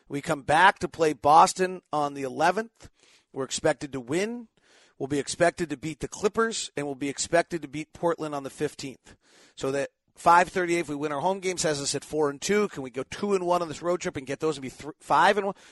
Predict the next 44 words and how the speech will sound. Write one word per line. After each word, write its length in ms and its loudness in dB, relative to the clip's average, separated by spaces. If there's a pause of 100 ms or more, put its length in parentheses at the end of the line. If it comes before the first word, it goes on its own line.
(160)
That 260 10
would 140 -4
be 120 -8
big. 460 2 (340)
This 240 8
is 140 4
a 60 2
key 420 -4
stretch 680 0 (360)
to 140 4
who 180 6
we 180 0
are 420 6
in 120 -6
the 80 -6
season 520 -4 (280)
and 160 -10
where 140 0
we 80 -6
stand. 280 -10 (140)
Thirty 720 6
minutes 420 2
of 100 -6
me 200 -6
babbling 500 4
in 200 -4
the 60 0
books. 340 4
That 200 6
is 180 -2
Locked 380 6 (100)
On 300 4
Jazz, 460 2
part 180 0
of 60 -6
the 40 -4
Locked 340 4
On 180 0
Podcast 600 4
Network. 320 -4
Thank 260 0
you 60 -6
very 260 -2
much 300 0